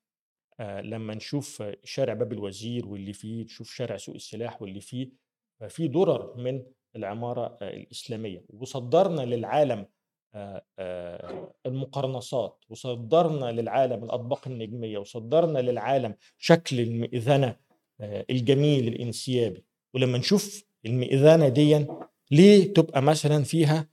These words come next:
شرفتين، ليه مش شرفة واحدة؟ ونعرف إن شرفتين علشان الشرفة اللي تحت الواطية دي يقف فيها الم-، زمان يقف فيها المؤذن ويأذن،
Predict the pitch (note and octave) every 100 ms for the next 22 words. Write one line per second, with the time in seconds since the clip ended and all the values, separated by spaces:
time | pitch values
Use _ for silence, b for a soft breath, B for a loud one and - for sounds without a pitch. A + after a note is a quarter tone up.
0 | _ _ D3 - D3 D3+ D3 G#2 A2 D3+
1 | C#3 - D3+ - A2+ - - - _ _
2 | - C3+ F3 G3 F3 D3+ C3+ B2+ - D3
3 | - D3 F3+ F#3+ G3 - - _ - B2
4 | A#2+ E3 D#3+ C3 F#3+ F#3+ F3 D3+ F3 -
5 | - _ - A#2 A2 D3+ D#3 F3+ G3 -
6 | _ _ _ - A#2 D#3+ D#3+ F#3 C#3 -
7 | D3+ C#3+ B2 - - A#2 C#3 B2+ E3+ F3+
8 | B - D#3+ - - D#3+ C3+ A#2+ A#2+ C#3+
9 | B2+ E3 F3 - _ _ A#2+ B2 - D#3+
10 | D3 D#3 F3+